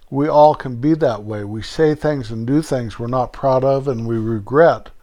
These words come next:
constantly in life. If you don't, you're not around people, places, or things at all.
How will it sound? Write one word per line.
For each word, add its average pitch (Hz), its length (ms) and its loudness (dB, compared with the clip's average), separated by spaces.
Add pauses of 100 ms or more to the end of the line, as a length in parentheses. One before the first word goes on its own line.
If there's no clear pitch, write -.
constantly 107 800 0 (120)
in 123 120 -10
life. 107 480 -6
If 104 120 -8
you 127 140 -2
don't, 147 420 2
you're 123 180 -4
not 135 520 -4
around 127 680 0
people, 139 340 -4
places, 131 500 -4
or 131 120 -2
things 160 420 -4
at 127 80 -2
all. 185 380 0